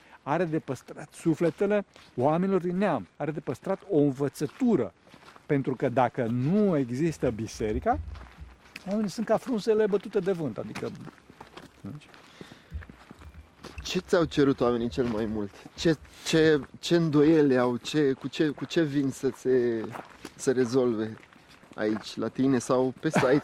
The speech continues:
Speaker 2: că acum și în, în comunicările
Speaker 1: Da.
Speaker 2: tale cu el?
Speaker 1: Da, da, da. Ehm, probleme familiale. Și în, în, în principal probleme cu copiii. Cu tineri.
Speaker 2: Probleme?
Speaker 1: Da, da, da, da, da, da. Probleme familiale și probleme cu tineri. E o mare dramă astăzi pentru că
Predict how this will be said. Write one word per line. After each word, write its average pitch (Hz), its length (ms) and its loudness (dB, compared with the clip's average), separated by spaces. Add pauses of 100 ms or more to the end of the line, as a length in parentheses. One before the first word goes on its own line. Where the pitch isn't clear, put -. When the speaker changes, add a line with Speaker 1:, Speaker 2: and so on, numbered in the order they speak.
Speaker 2:
că 135 60 -2
acum 127 380 -2 (380)
și - 120 -8
în, 120 320 -4 (160)
în 120 80 -4
comunicările 123 580 4
Speaker 1:
Da. 127 60 -2
Speaker 2:
tale 117 100 -2
cu 117 120 -8
el? 110 140 -4 (140)
Speaker 1:
Da, 135 220 4
da, 123 300 0
da. 120 180 0 (880)
Ehm, 147 600 6 (440)
probleme 202 340 0
familiale. 156 580 0 (500)
Și - 100 -10
în, 147 160 -2
în, 160 180 0
în 143 140 2
principal 147 300 0
probleme 147 240 0
cu - 80 -12
copiii. 113 400 -4 (600)
Cu - 60 -14
tineri. 131 300 0
Speaker 2:
Probleme? 143 80 -2 (160)
Speaker 1:
Da, 127 40 -2
da, 135 140 -4
da, 131 100 -4
da, 107 160 -8
da, 110 60 -12
da. 98 80 -16 (460)
Probleme 135 360 0
familiale 151 540 0
și 170 60 -8
probleme 165 340 -2
cu - 120 -12 (120)
tineri. 120 400 -2 (580)
E 135 80 0
o 139 40 2
mare 180 320 2
dramă 117 380 -4
astăzi 120 340 -8
pentru 151 300 -4
că 139 180 -2